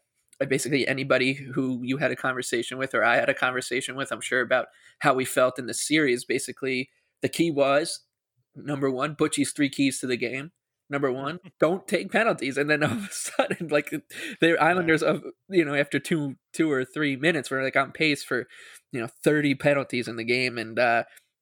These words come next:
they still survived. So I think, I mean, that's such a good sign, because if they're gonna win a game where the Capitals have seven power plays, I think they finished with, right? If, if they're gonna win that game, that really bodes well for them going forward. Obviously, anything can happen, but,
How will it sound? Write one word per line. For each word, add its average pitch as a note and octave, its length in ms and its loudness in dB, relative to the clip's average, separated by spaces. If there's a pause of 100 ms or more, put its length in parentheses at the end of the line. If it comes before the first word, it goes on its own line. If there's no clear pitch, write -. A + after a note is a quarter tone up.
(100)
they C3+ 100 2
still D#3+ 280 2
survived. C#3+ 640 0
So B2+ 380 -4 (800)
I C#3+ 60 2
think, - 600 -2
I D3 60 -2
mean, C#3 120 -4
that's F3 180 -2
such F#3+ 120 -4
a C3 60 -6
good C#3+ 220 -2
sign, C3+ 320 0
because B2+ 320 -4 (280)
if - 140 -4
they're F3+ 220 4
gonna G3 220 2
win D#3 220 2
a D#3 60 2
game C#3+ 300 2
where G#2+ 100 -2
the G2+ 80 -6
Capitals C3+ 480 -2
have A2+ 120 0
seven B2+ 360 0
power B2 300 -4
plays, G2+ 260 -12
I B2+ 60 -16
think G#2+ 240 -8
they - 100 -8
finished - 320 -14
with, A#2+ 200 -8
right? C#3+ 220 4 (360)
If, C3 240 -4
if C#3 140 2
they're D#3+ 180 4
gonna F#3+ 160 2
win D3 220 0
that C#3 260 2
game, F#3+ 380 0 (280)
that C#3 240 4
really D3 280 4
bodes B2+ 300 -2
well A#2 160 2
for C3 140 -8
them B2+ 180 -2
going B2+ 220 -4
forward. B2+ 580 -2
Obviously, B2+ 380 2
anything A#2+ 320 -4
can C#3 120 -8
happen, C#3 400 -2
but, B2 240 0